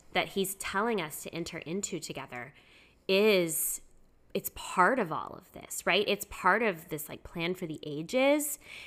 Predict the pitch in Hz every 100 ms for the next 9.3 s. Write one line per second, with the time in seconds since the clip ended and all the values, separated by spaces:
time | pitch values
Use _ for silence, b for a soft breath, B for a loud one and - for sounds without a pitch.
0 | B 185 175 170 165 175 165 - - -
1 | 175 185 220 240 240 - 170 160 156 151
2 | - - 175 175 220 214 220 233 226 -
3 | - b b b b b b _ - 220
4 | 220 - 202 202 170 170 202 220 - 175
5 | 165 156 165 - - 170 160 151 156 -
6 | _ _ _ 165 160 151 - - 135 -
7 | 80 - - 175 - 208 190 175 160 156
8 | 160 156 147 139 147 135 127 - - 95
9 | - - -